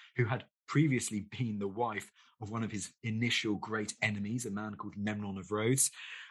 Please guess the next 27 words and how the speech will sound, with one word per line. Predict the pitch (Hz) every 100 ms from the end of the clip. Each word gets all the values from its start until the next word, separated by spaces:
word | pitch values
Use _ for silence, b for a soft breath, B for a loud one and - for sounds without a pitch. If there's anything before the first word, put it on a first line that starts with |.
| B
And | 151
of | 160
course, | - 196 190 143 - - b b
there | 127 123
are | 120 123
other | 127
figures | 123 - 110 120 107
as | 95
well. | 107 120 127 123
There's | 113 104
this | 101 -
bisexual | 120 117 110 123 - 113 104
nature | 110 113 - 113
of | 107
Alexander | 113 107 113 110 110 101
the | 104
Great, | 95 110 113 113 - B B -
the |
eunuch | 110 104 117 127 123 117 -
Bagoas, | 107 117 120 120 120 -
who | 107
was | 101
a | 98 _
former | 123 113 107 98
favorite | 117 110 104 98
of | 98
the | 104